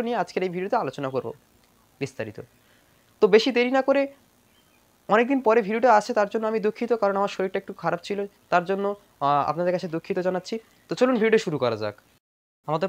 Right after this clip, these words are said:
প্রথম প্রশ্ন যেটা, সেটা হচ্ছে যে, আহ, বলছে যে if sin theta, sin theta zero point five, find out the value of tan theta। Sin, sin theta-র মান যদি পয়েন্ট ফাইভ হয়, তাহলে আমাদের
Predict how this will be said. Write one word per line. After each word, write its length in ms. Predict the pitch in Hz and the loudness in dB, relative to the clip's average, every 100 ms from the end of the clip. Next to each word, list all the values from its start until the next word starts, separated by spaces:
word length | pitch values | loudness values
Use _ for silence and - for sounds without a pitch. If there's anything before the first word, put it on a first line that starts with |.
| 185 | -2
প্রথম 200 | 180 202 | -4 -4
প্রশ্ন 260 | 208 226 240 226 | -2 -2 -2 -4
যেটা, 160 | 240 220 | -2 -2
সেটা 140 | 220 214 | -4 -6
হচ্ছে 200 | 208 226 202 | -6 -6 0
যে, 80 | 220 220 - _ _ _ - | 0 0 -6 _ _ _ -6
আহ, 200 | 143 139 | -4 -2
বলছে 220 | 160 165 185 | -4 -4 -4
যে 80 | 208 175 226 | -4 -4 -4
if 180 | 208 170 - | -4 -6 -6
sin 200 | 170 180 185 | -6 -6 -6
theta, 240 | 208 226 226 - - _ _ - _ _ _ _ _ - | -2 0 0 -2 -10 _ _ -20 _ _ _ _ _ -6
sin 180 | 160 170 185 | -4 -4 -6
theta 240 | 214 220 220 208 160 131 | -4 -2 -2 -4 -10 -8
zero 180 | 170 185 196 | -2 -2 0
point 180 | 202 196 - | -4 -4 -4
five, 280 | 165 135 175 _ _ _ _ _ _ _ - | -4 -4 -8 _ _ _ _ _ _ _ -8
find 240 | 160 180 208 208 | -6 -4 -2 -2
out 120 | 214 220 | -2 -6
the 80 | 156 143 | -8 -4
value 280 | 160 185 208 | -4 -2 -4
of 80 | 269 - - | -4 -4 0
tan 140 | 156 131 | 0 0
theta। 220 | - 107 101 _ _ _ _ _ _ - | -10 -12 -14 _ _ _ _ _ _ -6
Sin, 180 | 127 135 143 - | -4 -4 -6 -10
sin 180 | 135 147 165 | -8 -8 -6
theta-র 220 | 208 220 | -4 -2
মান 280 | 180 151 170 | 0 -2 0
যদি 380 | 208 190 208 269 _ _ _ _ _ _ _ _ - | 0 0 -4 -8 _ _ _ _ _ _ _ _ -4
পয়েন্ট 280 | 160 180 208 - | 0 0 -2 0
ফাইভ 280 | 214 202 139 | 0 0 -2
হয়, 160 | 143 180 175 | -2 0 0
তাহলে 280 | 170 202 196 | 0 -2 -2
আমাদের 220 | 175 175 | -2 -4